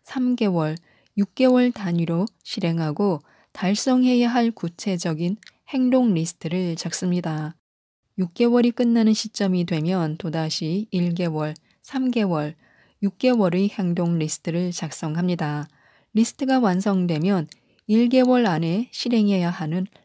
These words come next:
리스트만 따로 적어둡니다. 그리고 바로 그 리스트를 하루 중 가장 오래 머무는 장소의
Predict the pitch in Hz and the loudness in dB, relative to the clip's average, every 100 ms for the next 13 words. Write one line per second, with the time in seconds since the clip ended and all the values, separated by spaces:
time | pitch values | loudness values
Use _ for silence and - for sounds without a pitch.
0 | - 165 - - 160 185 175 170 170 156 | -6 -6 -6 -6 -4 -4 -4 -6 -6 -4
1 | 160 180 175 - 151 156 165 165 165 147 | -4 -4 -4 -4 -4 -4 -2 -2 -2 -4
2 | 147 - _ _ _ _ - 269 269 277 | -8 -12 _ _ _ _ -4 0 2 2
3 | 262 170 185 202 147 160 - 180 175 170 | 0 0 2 2 0 -4 -6 -2 0 0
4 | 165 - - 160 185 - _ _ - 262 | -2 -4 -4 -2 -2 -4 _ _ -8 -2
5 | 247 220 170 151 170 _ _ _ - 185 | 0 0 -2 -4 -8 _ _ _ -8 -4
6 | 196 247 254 - 185 202 190 165 165 170 | 0 2 2 2 2 2 2 2 2 2
7 | 175 170 170 151 151 160 156 185 | 0 0 -4 -6 -6 -4 -2 -2